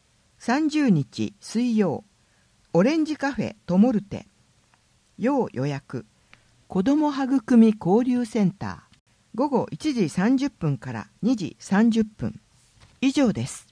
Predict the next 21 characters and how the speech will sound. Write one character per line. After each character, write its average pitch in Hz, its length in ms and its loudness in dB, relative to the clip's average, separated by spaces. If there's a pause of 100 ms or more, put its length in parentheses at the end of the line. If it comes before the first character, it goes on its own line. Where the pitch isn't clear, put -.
(1800)
な 202 220 0
お、 123 160 -6 (300)
九 285 140 -4
月 269 360 -6
十 165 240 -2
九 311 160 -2
日 320 240 -2
現 311 240 0
在 147 200 -2
の 113 180 -4
情 131 200 -4
報 175 220 -4
で 143 140 -6
す。 - 160 -18 (640)
天 233 200 2
候 285 260 0
な 277 140 2
ど 226 100 4
に 151 140 4
よ 127 140 -2
り 131 180 -8